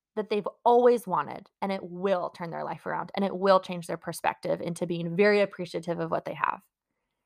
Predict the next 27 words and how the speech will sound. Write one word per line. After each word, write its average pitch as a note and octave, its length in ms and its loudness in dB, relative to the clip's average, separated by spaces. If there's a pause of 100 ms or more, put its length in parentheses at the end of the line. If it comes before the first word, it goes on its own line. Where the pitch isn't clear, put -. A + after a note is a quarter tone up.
(760)
And F#3+ 140 2
what G3 100 8
I've A3+ 220 10
observed F#3+ 920 4 (1400)
is F#3+ 160 0
that's F3 260 -4
not F3+ 280 6
what F3 120 4
happens. - 640 -4 (840)
If B3 180 10
you're B3+ 160 8
making B3 380 4
a E4+ 80 2
decision G#3 920 0 (520)
based G3+ 420 2
on, F#3 520 0 (760)
"I G#3+ 180 12
feel G#3+ 260 4
like F#3 420 4
X, G3+ 240 0
Y, G3+ 140 6
and F#3 180 -4
Z F#3 140 -2
in F#3 120 -2
my F3+ 180 2
life F3+ 260 0
sucks, - 600 -2